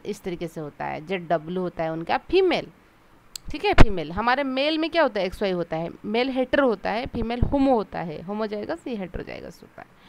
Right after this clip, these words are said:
ठीक है। अच्छा, फिर दे रखा है कि question number नाइंटी फ़ोर,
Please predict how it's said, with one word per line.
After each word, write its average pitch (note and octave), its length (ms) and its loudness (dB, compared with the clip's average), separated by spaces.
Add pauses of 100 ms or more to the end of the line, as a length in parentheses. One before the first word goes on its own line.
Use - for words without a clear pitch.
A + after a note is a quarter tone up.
(320)
ठीक D#4+ 180 -4
है। B3 160 -2 (360)
अच्छा, D3+ 280 -10
फिर C4+ 180 -8
दे B3+ 100 0
रखा B3+ 180 -2
है C4 100 -2
कि B3+ 100 -10
question A3+ 320 -6
number G3 200 -4
नाइंटी E3 340 -4
फ़ोर, C4 340 -2